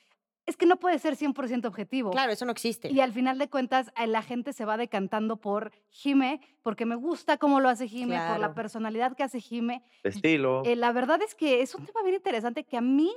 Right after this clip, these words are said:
Speaker 1: personalmente sí me genera, no sé, no miedo, pero sí como esta onda de en qué momento nos alcanzó dos mil veintitrés y ya tenemos este tipo de cosas.
Speaker 2: <laughs> No, y sobre todo, yo creo que hay chambas que sí se van a ver más afectadas que otras, otras van a tardar más, pero las
Speaker 1: Referees.
Speaker 2: redacciones,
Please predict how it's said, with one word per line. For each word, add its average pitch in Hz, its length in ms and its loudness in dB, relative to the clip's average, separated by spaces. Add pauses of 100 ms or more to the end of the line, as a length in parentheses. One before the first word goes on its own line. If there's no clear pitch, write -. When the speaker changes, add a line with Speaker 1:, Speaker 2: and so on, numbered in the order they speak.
(200)
Speaker 1:
personalmente 262 760 -4
sí - 120 -20
me 415 100 -10
genera, 277 360 0 (320)
no 339 140 4
sé, - 100 -16 (100)
no 392 200 4
miedo, 285 560 2 (340)
pero 269 160 -6
sí - 140 -16
como 381 300 -2
esta 349 500 0
onda 294 260 0
de 262 240 -2
en 214 100 -2
qué 294 140 -4
momento 330 380 0
nos 277 160 -2
alcanzó 226 640 2
dos 214 180 -6
mil 233 140 -4
veintitrés 220 560 -8
y 233 80 -14
ya 208 120 -6
tenemos 220 440 -4 (340)
este 240 220 4
tipo 240 220 0
de - 80 -4
cosas. 233 180 -2
Speaker 2:
<laughs> - 140 -8
No, 320 160 4 (160)
y 285 60 0
sobre 277 280 4
todo, 320 240 2 (200)
yo 254 160 -4
creo 269 180 -4
que 214 200 0 (200)
hay 240 260 -4 (320)
chambas 220 340 0
que 202 100 -8
sí 190 200 -12
se 196 180 -2
van 175 180 0
a 175 60 0
ver 175 180 0
más 190 380 -2
afectadas 180 580 -2
que 185 100 -8
otras, 196 280 -4
otras 185 240 -4
van 185 160 -4
a 180 40 -6
tardar 170 360 -4
más, 202 180 -2
pero 170 160 -10
las 175 180 -2
Speaker 1:
Referees. 262 320 2
Speaker 2:
redacciones, 254 500 -2